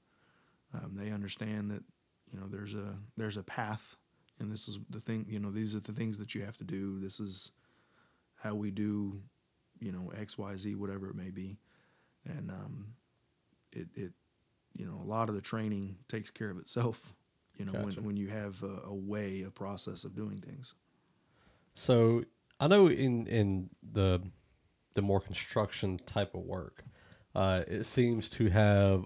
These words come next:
Speaker 2: a lot more higher turnover. A lot of times when I hear people, you know, I've never really worked in it a whole lot. I've done some tree work, but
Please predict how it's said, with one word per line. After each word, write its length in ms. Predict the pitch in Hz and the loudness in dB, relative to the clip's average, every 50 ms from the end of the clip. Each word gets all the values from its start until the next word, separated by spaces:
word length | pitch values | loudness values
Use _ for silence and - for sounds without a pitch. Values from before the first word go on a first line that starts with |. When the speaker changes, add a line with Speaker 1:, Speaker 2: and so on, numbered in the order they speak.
| - - | -2 -4
Speaker 2:
a 60 | 98 | -2
lot 300 | 95 95 95 90 - - | 0 0 0 0 0 -2
more 120 | 95 92 87 | -2 -2 0
higher 500 | - 104 95 92 92 90 90 87 87 92 - _ _ _ _ _ _ _ | 2 2 2 2 2 2 0 0 -2 -4 -8 _ _ _ _ _ _ _
turnover. 720 | - - - 117 113 110 110 113 117 110 113 113 120 - - - - - _ _ - _ _ - - - - | -16 -6 -2 0 0 2 4 4 2 2 2 0 -2 -2 -6 -12 -20 -20 _ _ -20 _ _ -20 -6 2 4
A 40 | |
lot 140 | 107 107 110 | 8 8 8
of 80 | 110 107 | 8 6
times 480 | - 120 113 110 110 107 104 - - - | 6 4 6 6 4 2 2 -2 -2 2
when 140 | 98 98 95 | 4 6 6
I 60 | 95 | 6
hear 200 | 85 87 101 95 | 4 2 0 -2
people, 420 | - - 107 92 - - 98 95 95 | -2 -2 -4 -4 -6 -6 -6 -6 -4
you 80 | 92 | -4
know, 80 | 92 90 92 | -4 -4 -2
I've 100 | 98 101 | 2 4
never 220 | 107 101 107 101 | 6 6 8 8
really 240 | 98 104 104 98 98 | 8 6 6 6 6
worked 300 | 90 95 98 95 - - | 6 6 4 4 4 2
in 140 | 104 98 98 | 2 2 2
it 40 | 92 | 2
a 40 | 85 | 2
whole 200 | 92 98 95 95 | 2 2 2 2
lot. 100 | 95 95 | 2 0
I've 100 | 92 90 | 0 0
done 160 | 98 95 90 | 0 0 0
some 140 | - 95 90 | -2 -4 -6
tree 260 | - - 95 90 87 | -2 2 2 4 4
work, 320 | 90 92 90 87 87 - _ | 4 2 0 0 -2 -4 _
but 240 | - - - 73 - | -6 -6 -6 -6 -6